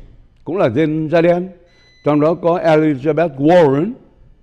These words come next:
là vì bà ta muốn da đỏ cũng được bồi thường. Rồi trong đó có cả Bernie Sanders, vân vân. Thế thì những cái người này họ mong cái gì?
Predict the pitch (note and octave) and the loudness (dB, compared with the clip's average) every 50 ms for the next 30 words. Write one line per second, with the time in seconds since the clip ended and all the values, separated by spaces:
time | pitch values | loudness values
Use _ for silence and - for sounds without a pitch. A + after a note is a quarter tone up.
0 | _ _ _ _ _ - A2+ A#2 A2+ A#2+ A#2 B2 B2 A#2 - D3 D3 D3 D3 D#3 | _ _ _ _ _ -6 -4 -4 -4 -4 -4 -4 -6 -4 -4 -4 -4 -2 -2 -2
1 | E3+ G#3+ A3+ F#3 D#3 D3 D3 C3+ A#2 G2+ G2 G2+ G#2+ D#3 F#3 D#3 C3 - C3+ C3+ | -2 -2 0 0 0 2 2 2 0 0 -2 -4 -6 -4 -2 -2 -2 0 -2 -2
2 | B2 C3 C#3 C#3 C3+ C3 C3 - - _ _ _ _ _ _ _ _ A2 A#2+ A#2+ | 0 0 0 0 0 -2 -4 -10 -18 _ _ _ _ _ _ _ _ -2 -2 0
3 | - E3 D#3 D#3+ E3 E3+ E3 A3 G#3+ F3+ - B2+ G2+ F#2+ A2+ C#3+ D#3 D#3+ E3 D#3+ | 0 0 0 0 0 -2 -2 -4 -4 -2 -2 -2 -2 0 0 0 2 2 0 0
4 | - F#3 F3+ F#3 F#3 D#3+ D3 C#3 C#3+ F3 G3 - _ _ _ _ _ B2+ C#3+ C#3+ | 0 0 -2 0 0 0 0 0 -2 -4 -6 -12 _ _ _ _ _ -4 -2 0
5 | D3 D3+ D3 C3 A2+ - - _ _ _ _ _ _ B3 A#3 A3 F3+ C#3 - - | 0 0 0 -2 -6 -14 -20 _ _ _ _ _ _ 0 2 2 0 0 -4 -10
6 | - - _ _ - F3+ A#3+ A#3+ C#4 C4+ B3 G3+ G3+ F3+ D3+ C#3+ C#3 C3 A#2+ B2+ | -20 -20 _ _ -4 -4 -2 -2 -2 0 0 2 2 2 0 0 -2 -2 -2 -4
7 | B2 B2 C#3+ D#3+ E3+ D#3+ D3+ - G3+ C#3+ A2 G#2 D#2 | -4 -4 -2 -2 -2 -2 -4 -6 -6 -6 -6 -6 -8